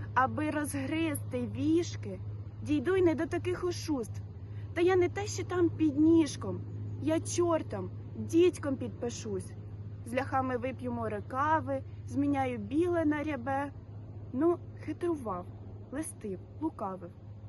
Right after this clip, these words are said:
Чого добивсь? Лиш уплямив себе. Прости мені,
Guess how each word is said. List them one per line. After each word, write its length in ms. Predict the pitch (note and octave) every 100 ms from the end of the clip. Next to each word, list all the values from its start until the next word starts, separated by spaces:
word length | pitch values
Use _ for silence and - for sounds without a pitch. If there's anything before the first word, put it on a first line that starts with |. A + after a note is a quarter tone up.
| - - -
Чого 300 | D4+ C#4+ F#4
добивсь? 560 | E4 C4+ A3 G3+ - - - - - - -
Лиш 300 | B3+ B3+ - -
уплямив 520 | C4 A3+ C4 C4 A3+
себе. 320 | F#3 - F#3+ F#3 F3+ - - - - - - - - - - - - -
Прости 480 | C4+ C#4 - E4+ D4+
мені, 380 | A#3 G#3+ G3+